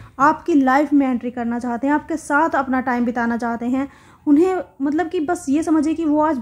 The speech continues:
बहुत ज़्यादा बेचैन रहे हैं, बहुत ज़्यादा। उन्होंने पास्ट को लेकर,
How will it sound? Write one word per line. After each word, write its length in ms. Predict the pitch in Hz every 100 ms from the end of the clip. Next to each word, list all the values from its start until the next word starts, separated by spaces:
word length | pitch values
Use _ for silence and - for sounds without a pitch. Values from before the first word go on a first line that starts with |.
| -
बहुत 300 | 254 - 311
ज़्यादा 220 | 277 262
बेचैन 460 | 214 214 208 214 208
रहे 180 | 202 208
हैं, 220 | 214 214 - - _
बहुत 340 | 220 220 339 320
ज़्यादा। 280 | 269 214 220
उन्होंने 420 | 262 285 320 330 - _ -
पास्ट 360 | 302 381 -
को 120 | -
लेकर, 360 | 302 277 285